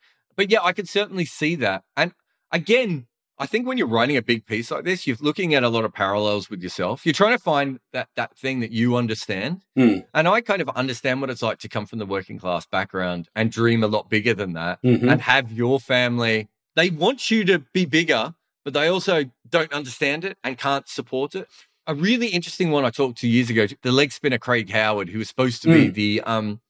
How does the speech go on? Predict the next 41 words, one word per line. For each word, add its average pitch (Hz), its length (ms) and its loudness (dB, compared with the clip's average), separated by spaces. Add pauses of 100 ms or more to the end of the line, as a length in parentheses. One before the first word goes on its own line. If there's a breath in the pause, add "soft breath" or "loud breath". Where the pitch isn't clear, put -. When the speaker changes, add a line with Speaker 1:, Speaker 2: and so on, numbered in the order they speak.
Speaker 1:
Shane 180 260 4
Warne 147 180 2
said 135 140 2
he 127 60 2
was 107 140 -4
more 127 160 2
talented 107 480 0
than 95 100 0
him, 98 160 -2
Speaker 2:
Yes. 123 120 6
Speaker 1:
but 104 120 0 (140)
Craig 139 280 2
never 113 220 0
made 95 240 0
it. 98 120 -4
His 107 100 -8
body 120 260 2
fell 110 220 -2
apart 92 300 0
and 90 60 -10
his 98 120 -8
brain 101 260 -2
fell 98 160 -8
apart. 85 320 -8 (380)
And 131 100 -2
he 196 100 4
said 165 260 0
that 135 120 0 (160)
he 160 120 0
felt 175 200 0
he 165 60 -2
was 127 80 -8
being 143 160 -2
picked 135 240 -6
on 107 160 -4
by 98 180 -2
Dean 107 240 -2
Jones 98 320 -2
and 98 100 -4
Les 98 200 -4
Stillman, 92 480 -6